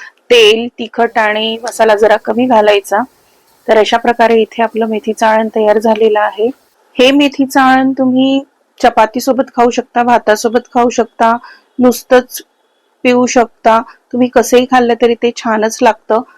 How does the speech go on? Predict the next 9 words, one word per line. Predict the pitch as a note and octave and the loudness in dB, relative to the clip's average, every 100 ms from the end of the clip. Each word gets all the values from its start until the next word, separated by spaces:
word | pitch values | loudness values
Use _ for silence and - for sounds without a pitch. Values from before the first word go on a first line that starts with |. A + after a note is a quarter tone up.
| _ _ B3+ | _ _ 0
पण | B3 | 2
गरमागरम | B3 A3+ A3+ A3+ B3 B3+ C4 | 2 2 2 2 2 0 -2
मेथीचं | B3 A3+ - A#3 - A#3+ | -6 -8 -6 -8 -2 0
आळण | A3 A#3 A#3+ | 2 2 0
आणि | A#3 A3+ A3+ | -4 -6 -2
गरमागरम | G#3 G3+ G#3+ A3 A3 G#3+ | -2 -2 -4 -4 -6 -8
भात | G#3 G3 G#3 - _ _ _ _ G#3+ | -6 0 0 -2 _ _ _ _ 0
जर | A#3 A#3 | 2 2
असेल | G#3 - A3+ | 0 0 0